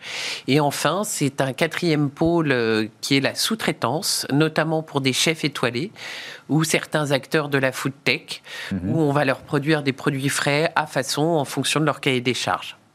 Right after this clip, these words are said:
Speaker 2: D'accord. Donc effectivement, là, euh, le, le, le, le pôle, on va dire, événementiel, celui-là, ben, comme tout l'événementiel, euh, l'activité s'est, euh, euh, s'est complètement arrêtée. Est-ce que vous avez pu compenser avec, euh, avec les, les autres piliers de, d'A Table ?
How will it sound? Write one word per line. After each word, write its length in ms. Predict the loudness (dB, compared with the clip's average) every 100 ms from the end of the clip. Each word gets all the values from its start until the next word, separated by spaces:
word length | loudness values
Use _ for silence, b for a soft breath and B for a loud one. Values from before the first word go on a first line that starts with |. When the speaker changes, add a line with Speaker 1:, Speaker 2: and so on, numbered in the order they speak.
| -10
Speaker 2:
D'accord. 340 | -8 -2 -2 -2 B B
Donc 160 | 2 4
effectivement, 640 | 4 2 4 8 8 8
là, 260 | 8 6 2 B B 2
euh, 320 | 6 6 6
le, 180 | 4 4
le, 220 | 6 8
le, 160 | 6
le 160 | 8 6
pôle, 300 | 6 8 8
on 60 | 6
va 100 | 4
dire, 180 | 6
événementiel, 560 | 6 6 4 2 2 2
celui-là, 480 | 2 4 6 6 4
ben, 140 | 0
comme 200 | -2 -2
tout 140 | 0 2
l'événementiel, 640 | 4 4 2 2 2 4
euh, 140 | 2 0 B B -4
l'activité 520 | -2 2 2 4 2
s'est, 260 | 4 4
euh, 280 | 6 6 4 0 B B
euh, 120 | -2
s'est 200 | 0 0
complètement 420 | 2 2 2 6 6
arrêtée. 220 | 6 4 2
Est-ce 160 | 2
que 100 | 4
vous 220 | 4 6
avez 140 | 6 6
pu 120 | 4
compenser 840 | 2 4 4 4 4 4 4 2 -4 B B 2
avec, 420 | 4 4 4 4
euh, 440 | 6 6 6 6 6
avec 380 | 4 4 2
les, 120 | 4 6
les 260 | 6 6
autres 280 | 4 4 2
piliers 460 | 4 6 8 8 8
de, 200 | 6 6
d'A 140 | 4
Table ? 340 | 4 2 2